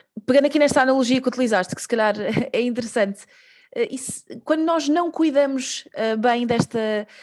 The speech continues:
desta comunidade, não é? Deste, destes, destes amiguinhos, vá,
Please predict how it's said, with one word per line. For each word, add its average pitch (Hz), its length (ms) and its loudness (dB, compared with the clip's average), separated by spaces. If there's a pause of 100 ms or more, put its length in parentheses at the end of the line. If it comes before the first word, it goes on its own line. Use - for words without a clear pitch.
(180)
desta 247 300 0
comunidade, 220 880 -2
não 185 100 -8
é? 180 160 -4
Deste, 196 220 -6 (100)
destes, 202 640 -4
destes 202 280 -4
amiguinhos, 214 580 0
vá, 175 280 0